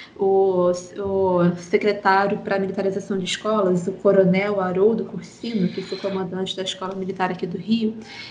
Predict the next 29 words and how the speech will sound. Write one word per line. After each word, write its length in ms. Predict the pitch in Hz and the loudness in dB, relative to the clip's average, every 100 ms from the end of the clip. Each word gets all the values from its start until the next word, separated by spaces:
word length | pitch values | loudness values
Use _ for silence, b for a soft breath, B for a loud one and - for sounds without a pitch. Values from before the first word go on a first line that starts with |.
| B | B
ele 160 | 196 190 | 4 6
deu 120 | 190 | 6
uma 80 | 190 | 2
entrevista 500 | 185 190 180 - 175 | 0 -2 -2 -4 -6
pra 140 | 190 | -6
falar 420 | 185 185 185 185 | -6 -6 -4 -2
dessa 320 | 175 180 185 190 | 0 -2 -4 -6
formação, 680 | - 190 175 175 - 240 214 | -6 -6 -6 -8 -10 -8 -6
né, 80 | |
dessa 200 | 175 175 | -6 -8
segunda 320 | 185 202 185 170 | -10 -8 0 0
etapa, 460 | 170 240 220 - | 2 0 0 -4
e 80 | 185 | -8
et 80 | 180 | -10
cetera. 640 | - - 233 220 214 196 - B B B B | -12 -8 -6 -4 -4 -6 -8 B B B B
E 220 | 214 208 | -4 0
aí, 480 | 214 214 202 214 226 | 2 2 2 2 0
uma 180 | 220 214 | 2 2
das 200 | 202 214 | 2 0
coisas 300 | - 190 196 | 0 0 0
que 100 | - | 0
ele 140 | 180 185 | 2 2
diz 260 | 190 185 | 0 -4
pra 140 | - 175 | -2 0
defender 580 | 180 - 202 185 175 | 0 0 -6 -2 0
o 60 | 180 | 0
projeto 500 | 180 185 - 180 190 | -2 -4 -4 -6 -8
de 120 | 185 | -8
militarização 1000 | 185 180 - 185 180 180 175 - 240 247 | -8 -8 -6 -4 -4 -4 -8 -4 -4 -4